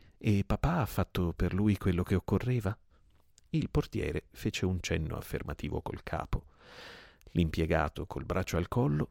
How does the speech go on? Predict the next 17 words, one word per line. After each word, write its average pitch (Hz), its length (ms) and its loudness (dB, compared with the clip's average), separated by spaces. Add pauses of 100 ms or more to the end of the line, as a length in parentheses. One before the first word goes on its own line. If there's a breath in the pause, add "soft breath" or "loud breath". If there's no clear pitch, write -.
(160)
che - 180 -6
era - 240 -6
già 71 240 -2
andato 73 400 -6
sette - 480 -2
volte 80 420 -2
a - 60 -8
chiedere 85 380 -4
qualcosa - 460 0
ad 73 80 -4
Alexei 71 440 -2
Alexandrovich, 101 920 0
interessava 90 840 0
Seresa 85 560 -4 (160)
e 101 160 -2
il 82 160 -4
portiere. - 600 -6